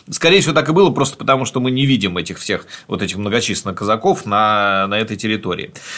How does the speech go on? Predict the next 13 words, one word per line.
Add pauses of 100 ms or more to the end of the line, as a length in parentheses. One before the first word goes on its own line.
(140)
Вот,
э,
это
первая
сила, (340)
э,
но
надо
тоже
понять,
что
вот,
э,